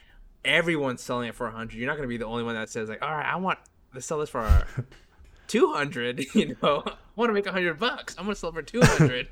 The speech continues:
Speaker 1: <laughs>
Speaker 2: I mean,
Speaker 1: You know?
Speaker 2: yeah, there are people that do that, but the thing is, you have to understand supply and demand, right? Let's just say
Speaker 1: Yeah.
Speaker 2: all the ones that sell for a hundred sell out, and you're the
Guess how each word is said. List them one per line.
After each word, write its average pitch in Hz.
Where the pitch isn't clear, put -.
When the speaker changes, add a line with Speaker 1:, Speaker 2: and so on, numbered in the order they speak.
Speaker 1:
<laughs> 277
Speaker 2:
I 185
mean, 220
Speaker 1:
You 123
know? 135
Speaker 2:
yeah, 208
there 170
are 202
people 208
that 147
do 208
that, 110
but 131
the 127
thing 180
is, 131
you 151
have 147
to 156
understand 131
supply -
and 110
demand, 113
right? 113
Let's 131
just 139
say 135
Speaker 1:
Yeah. 101
Speaker 2:
all 147
the 147
ones 135
that 123
sell 127
for 123
a -
hundred 113
sell -
out, 104
and 127
you're 131
the 117